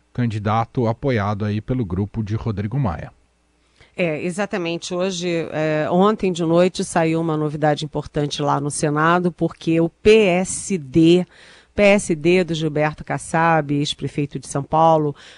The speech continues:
Speaker 2: anunciou un-, por unanimidade o apoio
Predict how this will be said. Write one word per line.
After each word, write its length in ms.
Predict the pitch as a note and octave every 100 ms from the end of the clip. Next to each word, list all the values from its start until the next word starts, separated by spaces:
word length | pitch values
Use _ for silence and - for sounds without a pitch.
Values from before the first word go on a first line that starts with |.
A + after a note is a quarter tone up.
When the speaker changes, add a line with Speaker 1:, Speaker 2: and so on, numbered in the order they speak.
| -
Speaker 2:
anunciou 920 | D#3 D#3 E3 D#3 - D#3 D3 D#3 D#3+ - _ -
un-, 260 | G3 A3+
por 300 | G3 F#3 F3
unanimidade 1000 | F3+ A#3+ G#3+ F3+ D#3+ D3 D3+ D#3+ D#3 E3 -
o 220 | D#3+ D#3+
apoio 640 | D#3+ - D3+ D#3 E3 E3